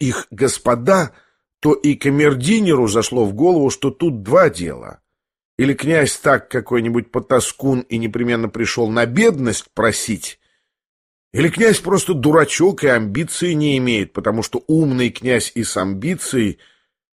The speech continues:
не стал бы в передней сидеть и с лакеем про свои дела говорить, а стал быть, и в том, и в другом случае не пришлось бы за него отвечать.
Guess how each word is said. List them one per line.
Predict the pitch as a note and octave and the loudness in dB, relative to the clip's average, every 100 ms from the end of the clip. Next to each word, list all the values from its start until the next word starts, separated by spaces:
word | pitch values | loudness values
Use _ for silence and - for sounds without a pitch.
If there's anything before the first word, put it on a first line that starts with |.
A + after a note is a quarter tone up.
| - | -4
не | D3+ | -2
стал | E3 - C3+ A#2 | 0 2 4 4
бы | A#2 | 2
в | A2 | -2
передней | - A#2+ A2 G2+ G#2 | -2 0 0 -2 -6
сидеть | - A2 C#3 - - - _ - | -6 0 0 0 -14 -20 _ -2
и | |
с | C3+ - | -2 2
лакеем | B2+ - C3 D3 E3 D3 | 0 0 2 2 4 0
про | B2+ | -2
свои | - A#2 A2+ | 0 0 2
дела | C#3 C#3+ G2 | 4 4 2
говорить, | D#2 F2+ F2+ F2+ - _ _ | 0 -2 -2 -4 -12 _ _
а | G2+ | -6
стал | - E3 F3+ | -2 2 2
быть, | E3+ - - - - | 2 -2 -12 -20 -4
и | B2+ | -4
в | - | -4
том, | - F3 F#3 D3 - | -2 2 2 0 0
и | C#3 | 0
в | G#2 | 0
другом | A#2 B2+ G#2+ C#3 B2+ | 0 0 2 2 2
случае | - B2 F#3 E3 - C#3+ | -4 -2 -2 -2 -2 -2
не | C3 | -2
пришлось | B2 A#2+ - D#3+ F3+ | -4 -4 -4 -2 -2
бы | B2 D3 | 0 -2
за | C3 | 0
него | C#3+ C3+ E3 | 0 2 2
отвечать. | D#3 - G#2 - A#2+ E3+ D3 - | 0 -2 -4 -2 0 0 0 -6